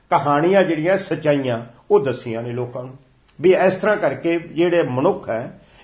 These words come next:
ਇਹ ਔਰਤਾਂ ਦੇ ਚੱਕਰਾਂ ਵਿੱਚ ਪੈ ਕਰਕੇ ਗਿਰ ਜਾਂਦਾ ਹੈ। ਇਹ ਲੋਕ ਸਿਰਫ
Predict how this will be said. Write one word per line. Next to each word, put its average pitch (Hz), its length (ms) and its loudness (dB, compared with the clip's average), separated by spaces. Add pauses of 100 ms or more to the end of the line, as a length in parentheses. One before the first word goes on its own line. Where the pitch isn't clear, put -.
(120)
ਇਹ 170 420 6 (100)
ਔਰਤਾਂ 160 420 6
ਦੇ 170 120 2
ਚੱਕਰਾਂ 160 460 0
ਵਿੱਚ 151 140 -2
ਪੈ 139 260 2
ਕਰਕੇ 143 360 -2
ਗਿਰ 160 240 2
ਜਾਂਦਾ 120 320 2
ਹੈ। 143 220 -4 (460)
ਇਹ 254 200 8
ਲੋਕ 208 320 6
ਸਿਰਫ 226 300 6